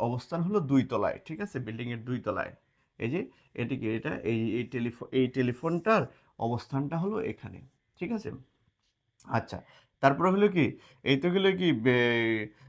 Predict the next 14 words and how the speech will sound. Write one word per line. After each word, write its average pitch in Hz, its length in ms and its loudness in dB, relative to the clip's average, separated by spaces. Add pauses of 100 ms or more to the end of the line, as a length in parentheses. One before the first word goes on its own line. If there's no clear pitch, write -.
(300)
এই 107 100 2 (120)
একটা - 120 -4 (120)
বস্তুর 160 380 2
অবস্থান। 117 280 -4
এখন 170 160 -2
হলো 180 120 2 (100)
একটা 202 140 2 (880)
প্রাণী 151 240 10
বা 117 160 4
একটা 135 180 0
ব্যক্তির 151 380 4
অবস্থানটা 127 460 0
আমরা 113 180 -2
একটু 113 120 -10